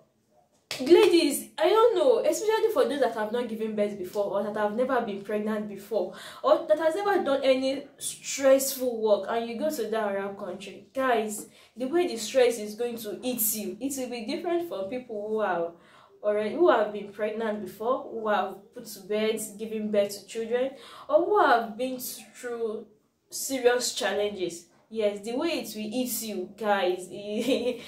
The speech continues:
is usually different. So I pray for those people that are still there, because I know I still have friends over there, and I still have friends that are still planning to go there. I pray God give you guys the strength to continue the work,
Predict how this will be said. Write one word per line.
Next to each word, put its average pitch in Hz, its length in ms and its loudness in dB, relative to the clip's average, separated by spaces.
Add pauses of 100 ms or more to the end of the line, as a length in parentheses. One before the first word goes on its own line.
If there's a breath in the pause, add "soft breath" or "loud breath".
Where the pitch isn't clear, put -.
(220 loud breath)
is 233 440 -6
usually 214 460 2
different. 190 480 -8 (240 loud breath)
So 302 200 2
I 285 100 2
pray 403 200 0
for 220 240 2
those 247 220 2
people 220 240 -6
that 185 220 -6
are 180 120 -8
still 226 320 -6
there, 233 240 0
because 202 320 -4
I 196 100 -6
know 226 140 -4
I 202 80 0
still 208 300 -4
have 196 160 -6
friends 202 560 -2
over 208 360 0
there, 262 260 -4 (320 loud breath)
and 311 140 -2
I 339 100 0
still 359 280 2
have 302 220 6
friends 262 340 2
that 208 240 0
are 202 140 0
still 254 240 -6
planning 220 460 -6
to - 80 -12
go 208 240 -4
there. 185 420 -6
I 202 140 0
pray 262 300 -2
God 214 280 -2
give 208 140 -8
you 208 80 -8
guys 196 360 -8
the 180 100 -10
strength 339 880 -2
to 214 100 -10
continue 214 600 -6
the 185 120 -10
work, 226 280 -4